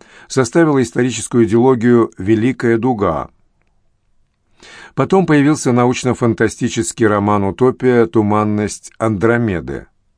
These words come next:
Ефремов рассчитывал, что писательское сообщество непременно отметит его пятидесятилетие. Но литгенералы его юбилей прозевали.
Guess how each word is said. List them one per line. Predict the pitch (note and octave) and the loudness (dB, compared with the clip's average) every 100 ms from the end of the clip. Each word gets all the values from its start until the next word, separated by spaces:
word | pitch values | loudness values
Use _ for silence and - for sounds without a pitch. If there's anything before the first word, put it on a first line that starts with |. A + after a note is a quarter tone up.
| _ _ _ _ _ - - - - | _ _ _ _ _ -20 -20 -10 -2
Ефремов | B2 D#3+ F#3+ F3 B2 | 0 2 2 2 0
рассчитывал, | C3 A#2+ C#3+ B2+ B2 | -2 -2 -2 0 0
что | - B2 A2+ | 0 2 2
писательское | A2 A2+ B2 G#2+ F#2+ - G#2+ | 2 0 0 -2 -6 -4 -4
сообщество | - C3 C#3 A#2 - - F2+ D2 - - - - _ | -2 -2 -2 -6 -6 -4 -4 -6 -12 -20 -20 -20 _
непременно | C3 C3+ A#2+ C3 D#3 D3 C#3+ C#3 B2 _ _ - | -4 -2 0 0 0 0 0 0 -2 _ _ -4
отметит | A#2+ A2+ B2 C#3+ C3+ A2 | -4 -2 -2 -2 -4 -2
его | A2 A2 B2+ | 0 2 0
пятидесятилетие. | A#2+ - A#2+ G#2+ - A#2+ G#2 E2 - C2+ A1+ - _ _ _ _ _ - - | -2 -6 -6 -6 -6 -4 -2 -4 -6 -10 -10 -18 _ _ _ _ _ -20 -4
Но | C3 F3 F#3 | 2 4 4
литгенералы | D#3+ B2+ C#3+ B2 A#2 B2 A2+ | 2 2 2 2 2 2 0
его | G2+ G#2+ A#2 G2+ - | 2 2 0 -2 -4
юбилей | A#2 G#2 G2 A2+ | -2 0 0 0
прозевали. | A#2 A2 G#2 G#2 E2+ D2 C#2 | 0 -2 -2 -4 -4 -4 -8